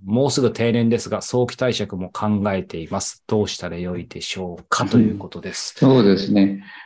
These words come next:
Speaker 2: どうしたらよいでしょうかという答えは、
Speaker 1: うん。
Speaker 2: 私は出すことはできませんけれども、
Speaker 1: うん。
Speaker 2: まあ、も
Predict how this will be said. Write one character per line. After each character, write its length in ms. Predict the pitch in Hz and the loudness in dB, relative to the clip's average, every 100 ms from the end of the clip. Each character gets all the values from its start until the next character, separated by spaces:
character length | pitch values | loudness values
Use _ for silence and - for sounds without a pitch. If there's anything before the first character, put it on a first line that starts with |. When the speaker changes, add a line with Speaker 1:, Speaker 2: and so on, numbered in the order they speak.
| _ _ | _ _
Speaker 2:
ど 360 | 175 147 135 | -8 0 4
う 80 | 151 | 4
し 80 | 151 | 4
た 100 | 131 | 2
ら 140 | 120 | 2
よ 180 | 110 127 | 4 6
い 40 | 123 | 4
で 40 | |
し 160 | 117 117 | 4 0
ょ 60 | |
う 40 | 110 | 0
か 200 | 120 123 | -4 -2
と 100 | 110 | -2
い 240 | 107 104 | -2 -4
う 80 | 110 | -2
答 260 | - 127 | -2 2
え 80 | 123 | 2
は、 360 | 113 113 107 - | 2 2 -2 -2
Speaker 1:
う 20 | |
ん。 20 | |
Speaker 2:
私 340 | 123 127 123 123 | -2 0 0 2
は 100 | 110 | 2
出 140 | 127 | 0
す 80 | 131 | -2
こ 60 | - | -4
と 140 | 104 95 | -2 0
は 140 | 92 | 0
で 120 | 87 | -4
き 140 | - 120 | -2 2
ま 140 | 123 | 2
せ 160 | 117 117 | 4 2
ん 120 | 113 | 2
け 80 | 104 | 0
れ 120 | 104 | 0
ど 100 | 113 | 0
も、 340 | 120 120 113 - | 2 2 -2 0
Speaker 1:
う 40 | |
ん。 440 | 110 104 92 82 - | 0 2 -2 -6 -4
Speaker 2:
ま 300 | - - - - - _ _ _ - | -2 -2 -8 -20 -20 _ _ _ -10
あ、 60 | - | -2
も 960 | 127 127 110 101 98 87 90 - 143 | 2 2 2 2 0 0 -2 -4 -10